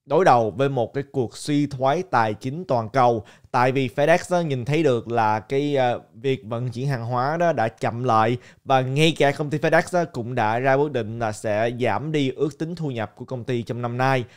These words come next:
Và điều này đã làm cho người rất là lo lắng và thị trường lại một màu đỏ hồi thứ Sáu. Thì tại sao vậy? Thì đương nhiên rồi, C E O của FedEx á, là một trong những công ty mà có cái, à, sự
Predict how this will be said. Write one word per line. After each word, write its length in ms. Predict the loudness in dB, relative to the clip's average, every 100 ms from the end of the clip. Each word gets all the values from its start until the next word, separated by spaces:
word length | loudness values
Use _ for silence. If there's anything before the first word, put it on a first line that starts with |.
| -20 -18
Và 340 | 0 4 4 4
điều 200 | 2 0
này 240 | 2 2
đã 140 | 4 4
làm 180 | 4 2
cho 60 | -4
người 220 | -4 -2
rất 160 | 0
là 60 | 2
lo 160 | 4 4
lắng 340 | 4 0 -4
và 160 | -2 -2
thị 160 | -6
trường 340 | -6 -4 -4 -4
lại 200 | -4 -4
một 140 | -4
màu 120 | -4
đỏ 380 | -2 0 -2 -4
hồi 220 | -4 -2 -2
thứ 160 | -6
Sáu. 440 | -4 2 4 2 -2 -12 -20
Thì 140 | -4 0
tại 200 | 2 2
sao 120 | 2
vậy? 220 | 2 0 0
Thì 100 | 0
đương 180 | 0
nhiên 160 | 0 0
rồi, 280 | 2 2 -2 -12 _ -2
C 40 |
E 60 | 2
O 140 | 2
của 120 | 2
FedEx 420 | 0 2 2 0
á, 140 | 0 0
là 260 | 0 -2
một 140 | -2 -6
trong 60 | -6
những 120 | -8
công 160 | -6
ty 260 | 0 0 0 -6 _ _
mà 300 | -4 -4 -4 _ _ _
có 320 | 2 4 4
cái, 320 | 2 2 4
à, 160 | 4 2
sự 480 | -2 -4 -2 -4